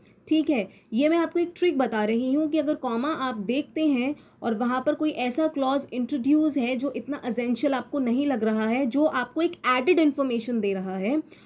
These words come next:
और उसको हटाने के बाद भी सेंटेंस का मीनिंग नहीं बदल रहा है,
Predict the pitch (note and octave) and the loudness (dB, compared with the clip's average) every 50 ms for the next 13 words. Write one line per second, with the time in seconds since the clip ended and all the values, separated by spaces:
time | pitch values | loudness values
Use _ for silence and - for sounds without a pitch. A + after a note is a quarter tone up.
0 | - - - C4+ C#4 C#4 - C#4+ C#4+ C#4+ - F4 F4+ C#4+ D4 A#3+ A3 A#3+ A#3 A#3+ | -20 -10 -4 -4 -4 0 0 0 0 0 2 2 2 2 2 0 -2 -2 -2 -2
1 | C4 C#4 C#4 - D4+ B3+ A3+ A#3+ A#3+ A3+ A#3 D4+ C#4+ - C4+ A#3 A#3 A#3 B3+ B3+ | -2 -2 -2 -2 -2 -2 -2 -2 -4 -2 -2 -2 -2 0 -2 -2 -2 0 -2 -2
2 | B3 - - D#4 D4+ D#4 D#4+ E4+ F4+ F#4 F4+ E4 D4 C4 A#3 A3 G#3 G3+ F#3 F#3+ | -4 -2 0 2 4 6 6 6 6 6 6 4 4 2 2 0 0 -2 -2 -2
3 | F#3+ F#3+ F3+ F#3+ F#3+ F#3+ G3 G3 G3 A3+ C4 D#4+ F#4 | -4 -4 -4 -4 -4 -4 -2 -2 0 0 2 2 2